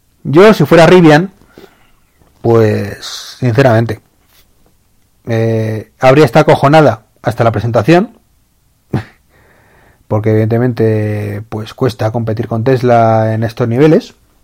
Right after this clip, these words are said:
pero después de ver la presentación, creo que como coche, ¿vale? Como coche de verdad, merece muchísimo más la pena el Rivian que, que este como pickup,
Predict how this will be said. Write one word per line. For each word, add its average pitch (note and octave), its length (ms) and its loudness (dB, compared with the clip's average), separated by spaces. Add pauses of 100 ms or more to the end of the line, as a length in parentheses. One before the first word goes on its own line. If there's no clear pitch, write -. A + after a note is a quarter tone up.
(800)
pero A#2 240 -2
después B2 260 -2
de C3 80 4
ver B2 100 4
la A#2+ 80 4
presentación, A2+ 680 -2 (760)
creo B2+ 240 4
que B2+ 160 0
como A2+ 260 0
coche, D#3+ 400 2 (1120)
¿vale? A#2 220 -4
Como G2+ 200 -8
coche A2+ 220 -4
de A#2 80 2
verdad, A2 300 -2 (1400)
merece A#2 280 -2
muchísimo A2+ 380 -4
más G#2 240 -6
la G2+ 120 -8
pena G#2 180 -8
el G2+ 80 -10
Rivian G#2+ 440 -6
que, G#2 500 -10 (440)
que - 100 -10
este - 160 -12
como G2+ 200 -8
pickup, - 420 -12